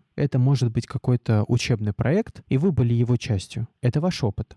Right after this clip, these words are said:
Поделитесь им. Просто напишите, что конкретно вы сделали в этом проекте, какой результат, э, принесли именно вы.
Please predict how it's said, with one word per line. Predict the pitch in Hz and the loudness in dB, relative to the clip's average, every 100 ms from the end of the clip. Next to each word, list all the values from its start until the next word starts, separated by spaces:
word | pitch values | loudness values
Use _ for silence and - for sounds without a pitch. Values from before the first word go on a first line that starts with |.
| - | -4
Поделитесь | 131 135 156 127 - - | 0 2 0 -2 -4 -2
им. | 104 | -2
Просто | - 170 - | 0 -2 0
напишите, | 123 123 131 135 117 - | 0 0 -2 -2 -4 -6
что | - - 151 | -6 -6 -4
конкретно | 131 123 123 120 | -2 -2 0 0
вы | 113 | 0
сделали | 104 110 107 104 | 0 0 0 0
в | 107 | -2
этом | 110 107 | 0 0
проекте, | - 127 180 - 160 | 2 0 0 -2 -4
какой | 147 135 | 0 0
результат, | 113 113 107 139 - - | 2 2 0 -2 -2 -2
э, | 107 104 101 107 110 | 0 0 0 0 -2
принесли | 110 113 - 123 | 0 0 2 2
именно | 110 110 107 | 4 4 4
вы. | 98 92 | 2 -2